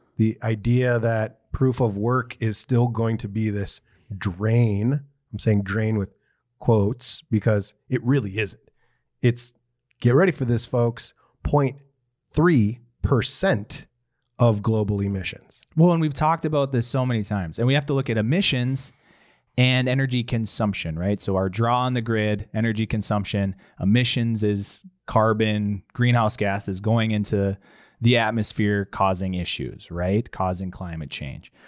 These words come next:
Speaker 2: So when we look at emissions specifically, the traditional banking industry is, has seven hundred times, seven hundred times more emissions yearly than crypto.
Speaker 1: Correct.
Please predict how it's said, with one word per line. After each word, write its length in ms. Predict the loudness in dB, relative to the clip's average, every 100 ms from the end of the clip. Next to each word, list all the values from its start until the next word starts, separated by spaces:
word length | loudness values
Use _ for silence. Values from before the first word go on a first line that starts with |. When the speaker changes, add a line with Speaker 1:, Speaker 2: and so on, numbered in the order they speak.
| -18
Speaker 2:
So 600 | -4 2 4 4 2 -4 _ _ _ _ _
when 140 | 4 4
we 100 | 4
look 160 | 2 2
at 80 |
emissions 480 | 2 2 0 -2 -4
specifically, 840 | -6 -8 -4 -2 -2 -2 -2 -2 -8 _ _ _ _
the 540 | -2 2 4 4 0 -4
traditional 540 | -2 0 0 0 0 -2
banking 580 | 0 -2 -2 -4 -4
industry 600 | 0 2 2 -2 -6 -4
is, 300 | -2 -4 -4
has 200 | -2 -2 -2
seven 420 | -4 -2 0 -2
hundred 500 | 0 -2 0 -2 -2
times, 600 | -4 -2 -6 -8 -18 -20 -4
seven 240 | 0 2
hundred 200 | 2 0
times 300 | 0 0 0
more 240 | 0 2 2
emissions 640 | 0 0 0 -4 -6 -4
yearly 600 | 2 2 2 0 -4 -8 _ _ _
than 400 | -2 2 2 0
crypto. 420 | -4 -4 -4 -10 -12 _ _ _ _ _ _ -16 2
Speaker 1:
Correct. 420 | 2 2 -6